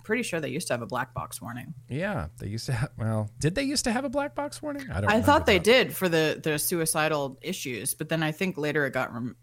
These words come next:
Speaker 1: removed. Don't quote
Speaker 2: Mm-hmm.
Speaker 1: me on that, but I feel like I remember hearing that. But yeah, I mean, suicidal thoughts and actions is a side effect.
Speaker 2: Suicidal thoughts and actions is a side effect,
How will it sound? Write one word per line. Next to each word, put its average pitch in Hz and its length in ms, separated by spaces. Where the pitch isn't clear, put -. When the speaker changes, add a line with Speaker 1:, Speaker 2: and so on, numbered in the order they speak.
Speaker 1:
removed. 143 560
Don't 220 240
quote 196 160
Speaker 2:
Mm-hmm. 139 60
Speaker 1:
me 156 80
on 139 140
that, 123 180
but 143 80
I 139 60
feel 151 200
like 147 200
I 131 60
remember 117 520
hearing 127 320
that. 82 260
But 160 100
yeah, 165 200
I 151 60
mean, 156 320
suicidal 156 540
thoughts 170 600
and 160 120
actions 160 540
is 120 140
a 131 60
side 180 260
effect. - 240
Speaker 2:
Suicidal 220 480
thoughts 185 320
and 190 100
actions 185 400
is 143 120
a 156 40
side 214 280
effect, 131 420